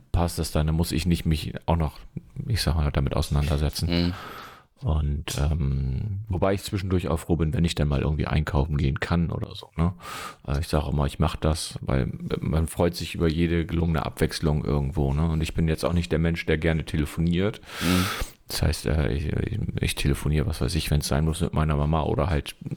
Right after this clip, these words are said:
Speaker 1: beruflich sehr, sehr viel, wobei wir beruflich auch sehr viel über Videomeetings machen, ähm, was das Ganze auch noch ein bisschen einfacher macht, aber es zerrt langsam wirklich an einem, finde ich, an, an jedem, glaub ich.
Speaker 2: Ja.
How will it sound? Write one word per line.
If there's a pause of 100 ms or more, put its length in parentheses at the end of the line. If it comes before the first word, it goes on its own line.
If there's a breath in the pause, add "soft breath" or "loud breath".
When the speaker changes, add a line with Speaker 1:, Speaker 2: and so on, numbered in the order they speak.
(140)
Speaker 1:
beruflich
sehr,
sehr
viel,
wobei
wir
beruflich
auch
sehr
viel
über
Videomeetings
machen, (760 loud breath)
ähm,
was
das
Ganze
auch
noch
ein
bisschen
einfacher
macht,
aber (160)
es
zerrt
langsam
wirklich
an
einem,
finde
ich,
an,
an
jedem,
glaub
ich. (380 soft breath)
Speaker 2:
Ja.